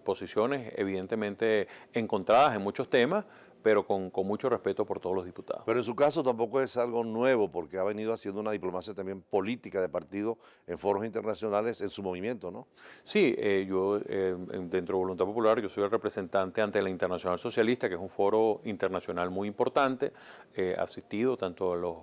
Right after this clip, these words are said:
Speaker 1: comités de las Américas como a los consejos mundiales de la Internacional Socialista en varias partes del mundo. Te comentaba que uno de ellos fue, por cierto, en Turquía. Nos tocó ir... Eh, eh, en su, en su momento a Estambul,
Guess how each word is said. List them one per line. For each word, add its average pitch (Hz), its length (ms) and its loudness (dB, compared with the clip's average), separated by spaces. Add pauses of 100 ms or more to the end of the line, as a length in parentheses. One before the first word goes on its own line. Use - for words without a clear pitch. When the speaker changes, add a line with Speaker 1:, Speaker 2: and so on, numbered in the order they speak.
(140)
Speaker 1:
comités 95 460 0
de 113 80 2
las 113 120 2
Américas 127 440 0
como 107 540 -2
a 101 120 -2
los 95 140 -2
consejos 98 800 0
mundiales 95 520 0
de 113 60 2
la 104 60 -2
Internacional 85 460 -6
Socialista 113 760 0
en 95 120 -8
varias 90 220 0
partes 98 640 2
del 90 140 -4
mundo. 143 400 -2 (300)
Te 95 80 -10
comentaba 95 420 0
que 104 60 -2
uno 107 160 2
de 104 80 4
ellos 107 100 2
fue, 104 180 2
por 101 140 -2
cierto, 104 240 -2
en 110 80 -2
Turquía. 110 480 0 (380)
Nos 98 160 -6
tocó 95 320 -2
ir... 98 120 -2
Eh, 95 440 0
eh, 87 360 -6 (380)
en 92 160 -8
su, 87 440 -8
en 90 100 -12
su 90 200 -12 (560)
momento 101 520 -2
a 92 100 -2
Estambul, 104 480 0